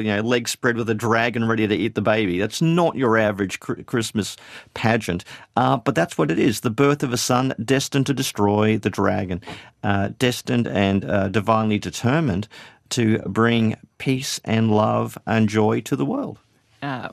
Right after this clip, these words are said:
Speaker 2: full of revolutionary potential. I can hear it in your voice, Michael. Thank you so much for, um, well, shifting perhaps some of our images of the infancy narratives, the story of the birth of Jesus.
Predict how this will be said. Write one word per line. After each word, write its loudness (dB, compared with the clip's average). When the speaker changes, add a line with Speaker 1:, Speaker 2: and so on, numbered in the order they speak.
Speaker 2:
full 4
of 4
revolutionary 2
potential. 0
I 4
can -2
hear -2
it -6
in -4
your 0
voice, -2
Michael. 0
Thank 0
you -4
so 4
much 2
for, 2
um, -6
well, 2
shifting 0
perhaps 0
some 2
of 0
our 4
images -2
of 2
the 0
infancy 4
narratives, 2
the 2
story 2
of -2
the -6
birth 0
of -8
Jesus. -4